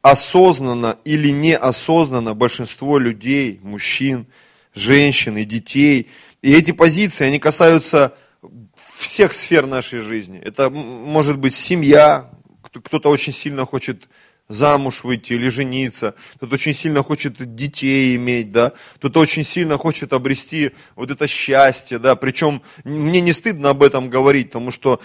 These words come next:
Бог нас создал такими, в-, с потребностью в интиме,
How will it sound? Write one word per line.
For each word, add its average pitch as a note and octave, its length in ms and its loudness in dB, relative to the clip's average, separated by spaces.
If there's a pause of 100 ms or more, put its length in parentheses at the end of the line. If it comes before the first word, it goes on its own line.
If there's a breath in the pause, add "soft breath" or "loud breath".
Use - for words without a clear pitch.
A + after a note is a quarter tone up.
(120)
Бог E3 340 4
нас E3 180 -4
создал C#3+ 460 2
такими, C3+ 460 -4
в-, - 260 -18
с - 100 -6
потребностью D3 800 2
в A#2+ 80 -4
интиме, D3 680 -6